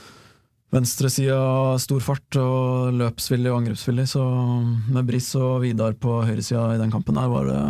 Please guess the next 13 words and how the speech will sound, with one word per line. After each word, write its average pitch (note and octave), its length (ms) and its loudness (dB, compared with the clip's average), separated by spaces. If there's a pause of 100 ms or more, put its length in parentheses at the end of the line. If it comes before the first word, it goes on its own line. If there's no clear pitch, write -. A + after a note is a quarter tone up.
mm, - 140 0 (260)
trusler C#3+ 460 -2
hele A#2 100 -2
veien, B2 280 -2
og A#2+ 200 0 (1200)
han C3+ 100 0
skårte C3+ 220 0
to C3+ 100 0
mål, C#3 200 0
og C#3 40 0
det C3+ 80 0
var C3 140 0
veldig, A#2+ 180 0